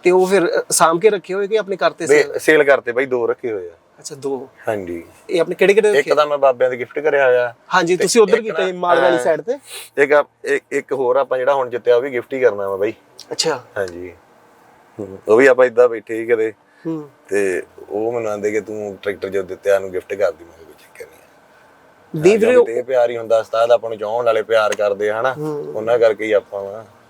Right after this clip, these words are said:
Speaker 1: ਦੀਪ ਵੀਰੇ, ਉਹ ਗੱਲ ਦੱਸੋ, ਜਿੱਦਾਂ ਤੁਸੀਂ ਪਹਿਲੇ ਦਿਨ ਟਰੈਕਟਰ ਜਿੱਤਿਆ ਇਹ ਤੇ ਆਪਣੇ ਕਿੱਦਾਂ ਦਾ ਫੀਲ ਹੋਇਆ?
Speaker 2: ਬਹੁਤ ਖੁਸ਼ੀ ਉਸਤਾਦ।
Speaker 1: ਕਿਉਂਕਿ ਤੁਹਾਡੇ ਮਨ ਦੀ
Speaker 2: ਹਾਂ।
Speaker 1: ਰੀਝ ਸੀਗੀ।
Speaker 2: ਉਹ ਵੀ ਮੈਂ ਦੱਸਣਾ, ਉਹ ਵੀ ਨਾ ਲੋਕ ਆਖ ਦਿੰਦੇ ਆ, "ਟਰੈਕਟਰ ਅੰਬੇ ਨੇ ਜਿੱਤ ਕੇ ਦਿੱਤਾ।"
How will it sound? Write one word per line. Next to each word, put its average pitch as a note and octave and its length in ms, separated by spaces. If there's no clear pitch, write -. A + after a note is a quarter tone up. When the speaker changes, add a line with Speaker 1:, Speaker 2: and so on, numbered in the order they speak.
Speaker 1:
ਦੀਪ F3 180
ਵੀਰੇ, G#3+ 140
ਉਹ G#3 160
ਗੱਲ G3+ 140
ਦੱਸੋ, E3 200
ਜਿੱਦਾਂ E3 260
ਤੁਸੀਂ E3+ 180
ਪਹਿਲੇ E3+ 340
ਦਿਨ F3+ 140
ਟਰੈਕਟਰ D#3 320
ਜਿੱਤਿਆ D3 380
ਇਹ C#3+ 120
ਤੇ C#3+ 80
ਆਪਣੇ C#3+ 180
ਕਿੱਦਾਂ D3+ 280
ਦਾ D3+ 100
ਫੀਲ C#3 260
ਹੋਇਆ? C3+ 240
Speaker 2:
ਬਹੁਤ D#3+ 200
ਖੁਸ਼ੀ A2+ 320
ਉਸਤਾਦ। F#2 440
Speaker 1:
ਕਿਉਂਕਿ F3 200
ਤੁਹਾਡੇ F#3 260
ਮਨ E3 260
ਦੀ F#3+ 140
Speaker 2:
ਹਾਂ। - 100
Speaker 1:
ਰੀਝ F#3 280
ਸੀਗੀ। C3+ 300
Speaker 2:
ਉਹ D#3 100
ਵੀ F#3 100
ਮੈਂ F#3+ 160
ਦੱਸਣਾ, D#3 320
ਉਹ E3 100
ਵੀ F#3 100
ਨਾ F#3 80
ਲੋਕ D#3+ 280
ਆਖ D3 160
ਦਿੰਦੇ D3+ 280
ਆ, - 20
"ਟਰੈਕਟਰ C#3+ 420
ਅੰਬੇ B2 180
ਨੇ A#2+ 100
ਜਿੱਤ A#2 160
ਕੇ A#2 140
ਦਿੱਤਾ।" G#2+ 420